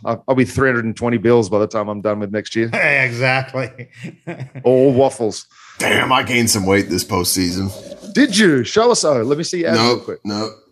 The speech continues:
Speaker 3: nope.
Speaker 1: All right.
Speaker 3: Maybe
Speaker 1: I'm
Speaker 3: fifteen
Speaker 1: looking pretty good
Speaker 3: pounds.
Speaker 1: right now.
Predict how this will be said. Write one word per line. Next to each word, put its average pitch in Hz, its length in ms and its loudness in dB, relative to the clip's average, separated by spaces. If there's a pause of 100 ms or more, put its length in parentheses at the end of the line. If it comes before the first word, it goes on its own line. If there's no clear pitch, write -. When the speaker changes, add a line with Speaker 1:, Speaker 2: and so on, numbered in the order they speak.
(120)
Speaker 3:
nope. 107 240 -6 (160)
Speaker 1:
All 98 80 -6
right. 104 220 -6 (340)
Speaker 3:
Maybe 117 220 2
Speaker 1:
I'm 110 60 0
Speaker 3:
fifteen 131 220 4
Speaker 1:
looking 202 200 4
pretty 117 240 4
good - 140 4
Speaker 3:
pounds. 160 40 4
Speaker 1:
right 135 160 2
now. 113 280 -2